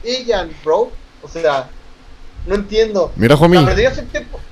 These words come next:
Speaker 2: Mira,
Speaker 1: acepté
Speaker 2: homie.
Speaker 1: a mi compa el Cayo, güey.
Speaker 2: ¿Sabes lo que es esto, homie?
Speaker 1: ¿Mugre?
Speaker 2: ¿Sabes lo que es esto, homie?
Speaker 1: ¿Mugre?
Speaker 2: ¿Quieres ser,
Speaker 1: Váyate.
Speaker 2: ¿quieres ser tú el segundo, homie? Aquí te puedo poner, ¿eh?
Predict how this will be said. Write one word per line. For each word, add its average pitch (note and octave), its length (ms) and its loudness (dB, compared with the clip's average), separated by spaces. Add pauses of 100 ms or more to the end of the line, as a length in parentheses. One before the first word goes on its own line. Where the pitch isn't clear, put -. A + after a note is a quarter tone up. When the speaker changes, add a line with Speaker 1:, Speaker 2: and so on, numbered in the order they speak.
(100)
Speaker 2:
Mira, D#3 180 4
Speaker 1:
acepté D#3+ 120 4
Speaker 2:
homie. F3 220 6
Speaker 1:
a - 40 0
mi - 140 -2
compa A3+ 300 0
el C4 100 -8
Cayo, G#3+ 400 0
güey. B3 160 -2
Speaker 2:
¿Sabes D3+ 240 8
lo F#3 100 6
que D3 100 4
es D3 60 8
esto, F#3 200 6
homie? A3 420 6 (1400)
Speaker 1:
¿Mugre? G#3+ 360 4 (140)
Speaker 2:
¿Sabes F#3 200 10
lo F3+ 100 8
que D#3 80 4
es D#3+ 80 8
esto, G3 240 6
homie? B3+ 340 8 (520)
Speaker 1:
¿Mugre? C4 360 2 (420)
Speaker 2:
¿Quieres E3+ 260 8
ser, G3+ 100 10
Speaker 1:
Váyate. A3 600 4 (120)
Speaker 2:
¿quieres F3 240 6
ser G3 160 8
tú G#3+ 120 6
el G3+ 60 8
segundo, A3 420 8
homie? C4+ 440 6 (640)
Aquí B2 220 2
te F3 120 2
puedo F#3 200 8
poner, D3 380 10
¿eh? A#3+ 160 8